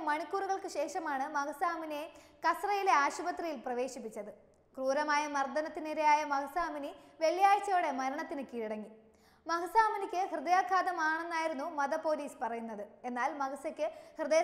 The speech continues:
സംബന്ധമായ ഒരു അസുഖവും അതുവരെ ഉണ്ടായിരുന്നില്ലെന്ന് കുടുംബങ്ങളും പറയുന്നു. ടെഹ്റാൻ സർവകലാശാലയ്ക്ക് പുറത്ത് സ്ത്രീ ജീവിതം സ്വാതന്ത്ര്യം എന്ന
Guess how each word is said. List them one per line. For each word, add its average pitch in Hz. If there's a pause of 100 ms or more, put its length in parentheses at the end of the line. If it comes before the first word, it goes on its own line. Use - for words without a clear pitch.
സംബന്ധമായ 349 (140)
ഒരു 349
അസുഖവും 330 (140)
അതുവരെ 359
ഉണ്ടായിരുന്നില്ലെന്ന് 330 (340)
കുടുംബങ്ങളും 381
പറയുന്നു. 220 (600)
ടെഹ്റാൻ 415 (120)
സർവകലാശാലയ്ക്ക് 370
പുറത്ത് 294 (120)
സ്ത്രീ 349 (340)
ജീവിതം 339 (100)
സ്വാതന്ത്ര്യം 320 (380)
എന്ന 359